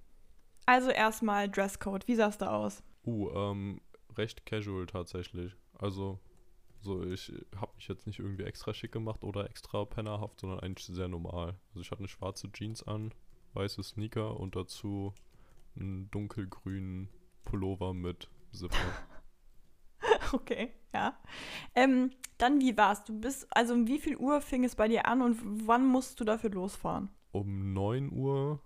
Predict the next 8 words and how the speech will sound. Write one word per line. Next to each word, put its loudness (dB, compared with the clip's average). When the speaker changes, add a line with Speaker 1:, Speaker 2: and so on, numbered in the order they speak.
Speaker 2:
war 0
Prüfungsbeginn -4
und -8
ich -8
bin -6
um -4
sieben -6
Uhr -4